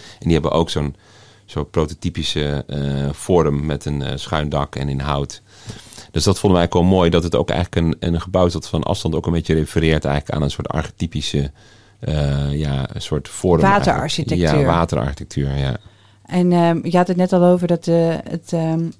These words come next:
Speaker 2: waterlevel steeds, eh, op en neer gaat. Maar
Speaker 1: Ja.
Speaker 2: überhaupt bouwen op het water, je hebt veel te maken met balans.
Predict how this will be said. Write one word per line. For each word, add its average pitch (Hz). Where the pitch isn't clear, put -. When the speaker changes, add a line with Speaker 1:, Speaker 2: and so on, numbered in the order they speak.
Speaker 2:
waterlevel 175
steeds, 156
eh, -
op 160
en 156
neer 156
gaat. 175
Maar 180
Speaker 1:
Ja. 175
Speaker 2:
überhaupt 170
bouwen 160
op -
het 160
water, 165
je 175
hebt -
veel 185
te 175
maken 156
met 151
balans. 156